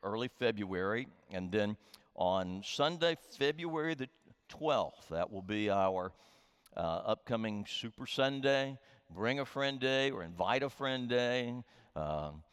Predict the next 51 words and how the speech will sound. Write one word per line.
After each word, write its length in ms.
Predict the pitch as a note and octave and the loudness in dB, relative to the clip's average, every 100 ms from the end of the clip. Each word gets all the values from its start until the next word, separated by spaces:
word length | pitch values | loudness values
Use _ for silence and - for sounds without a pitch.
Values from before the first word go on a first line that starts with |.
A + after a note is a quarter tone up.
| - - | -20 -14
we've 160 | E2+ | -8
been 120 | G2 | -6
doing 240 | F#2 A#2 B2 | -2 0 0
it 100 | A#2+ | 0
now 240 | A#2 A#2+ | 0 0
for 200 | A#2+ F#2 | -2 -6
well 260 | E2+ G#2+ A#2+ | -6 -2 0
over 160 | B2 G#2+ | 0 -4
thirty 340 | - B2+ C3 | -2 0 0
years. 640 | A2+ A#2+ B2+ B2+ B2+ - - - - _ | 0 0 -2 -2 -4 -4 -12 -20 -20 _
And, 320 | - F#2 F#2+ F#2 | -2 -2 -2 -2
uh, 220 | F#2 G2 | 0 0
this 240 | C3 C3+ | -2 -2
year, 220 | B2+ C3 | -2 2
our, 180 | G2 G2 | 4 4
our 140 | G2 G2+ | 2 0
guest 260 | G2+ A#2+ | 0 -2
speaker 480 | - C#3 - D3+ D3+ | -2 -2 -2 -4 -4
is, 320 | G2+ G2+ G2 | -2 -4 -4
let 60 | A2 | -8
me 80 | A2 | -6
see, 160 | G#2+ | -6
we've 160 | F#2 F#2 | -6 0
got 160 | G#2 | 0
it 20 | A2+ | 0
on 160 | A#2+ | -2
the 60 | A2 | -8
screen, 320 | - C3 A#2+ | -6 -4 -2
right? 120 | G2+ | -4
There 140 | F2 A#2 | -4 -4
we 100 | F2+ | -4
go. 180 | D#2 C#2 - _ _ _ _ - | -6 -8 -20 _ _ _ _ -2
Uh, 260 | F#2+ F2+ F2+ - | 0 0 -4 -10
Sean 520 | - A#2+ C3 D3+ F3 - | -2 2 2 2 -4 -6
McDowell, 580 | D3+ A#2 G2+ G2+ C3+ A2+ | 0 2 2 2 -4 -6
Doctor 240 | G2 F#2+ | -6 -6
Sean 380 | - A2+ A2+ B2 | -6 0 0 0
McDowell 640 | B2+ A2 G#2+ A#2 B2+ C#3 | -4 0 0 0 -2 -6
will 100 | F#2+ | -6
be 140 | F2 A#2+ | -4 -4
with 160 | A2 | 0
us. 300 | A2 A#2+ C3+ | 2 2 -2
He'll 80 | A2 | -8
be 160 | F#2 F#2+ | -6 -4
our 140 | F2 | -4
guest 260 | F2+ G2+ - | -2 -4 -4
speaker 480 | - A#2+ - B2 A#2+ | -8 -8 -8 -10 -6
on 140 | F2+ | -6
our 120 | E2 | -6
Super 300 | - G#2+ G#2 | -8 -14 -12
Sunday. 320 | - A2 A2+ | -4 -2 -2